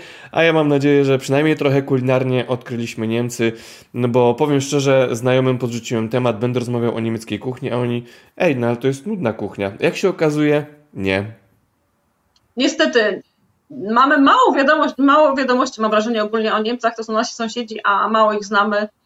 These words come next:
Speaker 2: i, i warto jednak poznać, bo dla mnie Niemcy są pięknym krajem turystycznym, jest mnóstwo miejsc do odkrycia, do zobaczenia i zaskakują mnie za każdym razem, e, i myślę, że kulinarnie też warto je poznać.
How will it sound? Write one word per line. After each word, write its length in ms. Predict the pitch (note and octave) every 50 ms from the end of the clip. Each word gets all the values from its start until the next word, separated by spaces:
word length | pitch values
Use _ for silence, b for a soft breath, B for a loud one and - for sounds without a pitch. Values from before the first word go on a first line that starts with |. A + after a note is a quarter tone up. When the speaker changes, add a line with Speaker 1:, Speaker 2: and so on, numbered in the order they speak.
| _ _ _ _ _
Speaker 2:
i, 200 | - A3 - -
i 140 | G#3+ - - - _ _ _ -
warto 240 | A4+ A#4+ A4+ - C4
jednak 300 | A#3 B3 A3+ G#3+ G#3+ -
poznać, 280 | G#3+ G#3+ G#3+ G3+ F#3+
bo 140 | F3 - F#3+
dla 140 | G3+ A3 A3+
mnie 320 | B3 A#3+ A#3 A#3 A3 - - A#3+
Niemcy 280 | A#3+ B3+ C4+ C4 B3
są 220 | A3+ - A3+ G#3+ -
pięknym 360 | B3+ C4 C4 C4+ C#4+ C#4+ C#4
krajem 380 | C#4 C#4 C4 A#3+ A#3+ A#3+ A#3+
turystycznym, 600 | - B3 B3 B3+ B3+ - - B3+ C4 - C4+ C#4 C4+
jest 160 | A#3 B3 -
mnóstwo 380 | A#3+ B3 C4 C#4 C4+ - B3+ B3
miejsc 240 | B3 A3+ A3 A3+ A3
do 80 | A3+
odkrycia, 360 | A3+ A3 - - A#3 A#3 C4 A3
do 100 | A3 A3+
zobaczenia 560 | A3 A3+ A3 A3+ A3+ - A#3+ A3+ A#3 A3+ G#3
i 100 | G#3+ A3+
zaskakują 460 | A3 A3 - - A#3+ - A#3+ A#3 A#3
mnie 120 | A#3 A3
za 80 | G#3+ A3+
każdym 320 | - A#3 B3 - - A3
razem, 340 | G#3+ G#3+ A#3 A#3 A#3+ C#4 E4+ G#4 - _ _ _ _ _ _ -
e, 200 | B3 B3+ B3+ C4+ C4 C#4
i 40 |
myślę, 280 | F4 A4 G4+ F4+ F4 D4+
że 60 | D4+
kulinarnie 440 | - - D#4+ C#4 B3+ B3+ B3+ A#3+ A#3
też 140 | A3+ G#3+ G#3
warto 200 | G#3 F#3 - F#3+
je 80 | F#3+
poznać. 460 | - - F3 E3 - - - - -